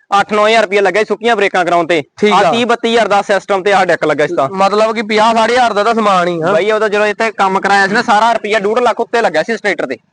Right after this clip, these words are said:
Speaker 2: ਠੀਕ ਆ।
Speaker 1: ਹਾਂ।
Speaker 2: ਤੇ ਹੁਣ ਆਪਾਂ ਰੇਟ ਦੀ ਗੱਲ ਕਰੀਏ।
Speaker 1: ਰੇਟ ਬਾਈ ਦੋ ਲੱਖ ਪਝੱਤਰ ਹਜ਼ਾਰ ਰੁਪਈਆ।
Speaker 2: ਡਿਮਾਂਡ ਆ ਕਿ ਦੇਣਾ?
Speaker 1: ਡਿਮਾਂਡ ਆ, ਮੌਕੇ ਤੇ ਯਾਰ ਕਰ ਦਾਂਗੇ ਮਾਨਤਾਨ ਕੋਈ ਨਹੀਂ।
Speaker 2: ਠੀਕ ਆ,
Speaker 1: ਆਹ
Speaker 2: ਮਾਨ
Speaker 1: ਲੋਗੋ ਲਾਗੋ ਵਿਖਾ ਯਾਰ ਬਾਈ ਸ਼ੋ ਵਾਲੇ, ਹਜੇ ਆਹ ਚੀਜ਼ਾਂ ਤਾਂ ਉਹੀ ਡਿੱਗ ਪੈਂਦੀਆਂ।
Speaker 2: ਹਾਂ,
Speaker 1: ਆਹ
Speaker 2: ਰੀਨਲ
Speaker 1: ਨਾਲ ਦੀਆਂ ਚੀਜ਼ਾਂ ਇਹ।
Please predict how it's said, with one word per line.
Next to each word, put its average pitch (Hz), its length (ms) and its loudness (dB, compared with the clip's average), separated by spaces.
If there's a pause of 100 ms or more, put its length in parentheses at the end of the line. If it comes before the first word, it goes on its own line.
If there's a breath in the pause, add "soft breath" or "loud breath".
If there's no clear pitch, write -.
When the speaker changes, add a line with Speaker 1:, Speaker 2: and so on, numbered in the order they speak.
(120)
Speaker 2:
ਠੀਕ 214 240 -2
ਆ। 151 160 4 (140)
Speaker 1:
ਹਾਂ। 120 240 -2 (200)
Speaker 2:
ਤੇ 208 80 0
ਹੁਣ 220 160 4
ਆਪਾਂ 226 200 2
ਰੇਟ 214 220 4
ਦੀ 202 160 0
ਗੱਲ 202 180 2
ਕਰੀਏ। 185 360 0 (100)
Speaker 1:
ਰੇਟ 196 200 0
ਬਾਈ 214 120 -2
ਦੋ 190 180 0
ਲੱਖ 190 180 0
ਪਝੱਤਰ 202 300 -2
ਹਜ਼ਾਰ 170 160 0
ਰੁਪਈਆ। 120 240 -6 (360)
Speaker 2:
ਡਿਮਾਂਡ 190 380 2
ਆ 240 80 2
ਕਿ 269 100 0
ਦੇਣਾ? 190 320 0 (380)
Speaker 1:
ਡਿਮਾਂਡ 180 420 0
ਆ, 214 100 2
ਮੌਕੇ 208 340 0
ਤੇ 220 100 0
ਯਾਰ 226 120 2
ਕਰ 196 180 0
ਦਾਂਗੇ 202 220 2
ਮਾਨਤਾਨ 156 380 0
ਕੋਈ 127 140 -4
ਨਹੀਂ। 110 100 -10 (120)
Speaker 2:
ਠੀਕ 214 260 -2
ਆ, 185 40 4
Speaker 1:
ਆਹ 160 60 2
Speaker 2:
ਮਾਨ 196 320 2
Speaker 1:
ਲੋਗੋ 214 240 2
ਲਾਗੋ 220 300 0
ਵਿਖਾ 196 240 0
ਯਾਰ 202 160 0
ਬਾਈ 190 160 -2
ਸ਼ੋ 190 200 -2
ਵਾਲੇ, 190 240 0
ਹਜੇ 185 160 0
ਆਹ 190 160 2
ਚੀਜ਼ਾਂ 190 240 -2
ਤਾਂ 202 100 0
ਉਹੀ 214 120 0
ਡਿੱਗ 175 160 -2
ਪੈਂਦੀਆਂ। 170 360 -2
Speaker 2:
ਹਾਂ, 170 300 -2
Speaker 1:
ਆਹ 165 60 4
Speaker 2:
ਰੀਨਲ 208 160 0
Speaker 1:
ਨਾਲ 208 240 2
ਦੀਆਂ 214 140 -2
ਚੀਜ਼ਾਂ 180 300 -2
ਇਹ। 180 140 -8